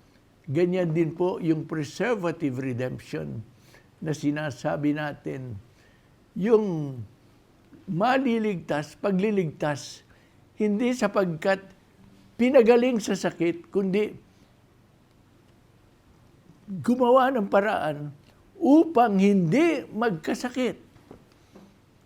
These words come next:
Yun po, preservative cure yun. Pero tunay na cure, kanya, kung magpapasalamat pong lahat,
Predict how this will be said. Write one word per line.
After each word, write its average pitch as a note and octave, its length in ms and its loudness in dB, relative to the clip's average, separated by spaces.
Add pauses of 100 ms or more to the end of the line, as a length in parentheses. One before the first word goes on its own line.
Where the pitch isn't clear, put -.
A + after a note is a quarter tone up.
(180)
Yun B3 160 0
po, C4+ 400 -4 (1120)
preservative G3 1200 0 (800)
cure F3+ 400 2
yun. C3+ 560 -2 (720)
Pero A3 320 4
tunay F3+ 480 0
na D3 160 -6
cure, G#3 320 -2
kanya, C#3+ 400 -6 (1000)
kung C#3 160 -8
magpapasalamat F3+ 960 0
pong F#3+ 160 -2
lahat, F3 400 0